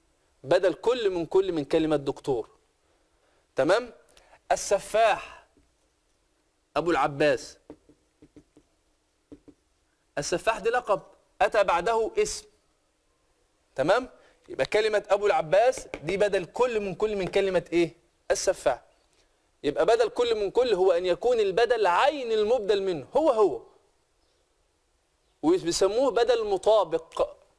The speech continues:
بدل مطابق يعني البدل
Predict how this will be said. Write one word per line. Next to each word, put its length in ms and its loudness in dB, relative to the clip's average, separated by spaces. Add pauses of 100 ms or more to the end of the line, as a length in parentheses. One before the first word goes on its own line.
(1800)
بدل 440 -2
مطابق 480 0
يعني 500 -2 (400)
البدل 720 0